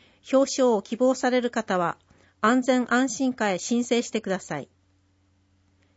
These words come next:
表彰区分、対象者。四十ページ表。有料運転者の表彰区分と免許取得期間が記されています。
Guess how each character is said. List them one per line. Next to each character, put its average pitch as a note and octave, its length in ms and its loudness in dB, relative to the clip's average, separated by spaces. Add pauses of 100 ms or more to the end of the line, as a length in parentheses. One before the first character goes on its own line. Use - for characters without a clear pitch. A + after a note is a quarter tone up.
(160)
表 C4+ 160 4
彰 B3 240 0
区 B3 160 -4
分、 E3 260 -4 (440)
対 A#3+ 180 0
象 A3 260 -2
者。 - 280 -8 (1000)
四 B3 240 2
十 C4+ 140 -2
ペ B3 300 0
ー - 40 -2
ジ - 260 -6
表。 F3+ 240 -2 (1080)
有 B3 220 0
料 B3+ 240 6
運 C4+ 220 0
転 B3 240 2
者 A3 180 -2
の F3+ 220 -2 (200)
表 B3+ 180 4
彰 B3 200 0
区 B3 160 -4
分 A3+ 180 0
と - 300 -6 (400)
免 B3 240 0
許 A#3+ 160 -2
取 - 100 -12
得 C4+ 300 -4
期 - 160 -20
間 B3 260 0
が E3 180 -10 (220)
記 G#3+ 300 -4
さ G#3+ 140 -2
れ G#3 80 -4
て G3+ 120 -6
い F3 80 -4
ま D#3 140 -10
す。 - 280 -16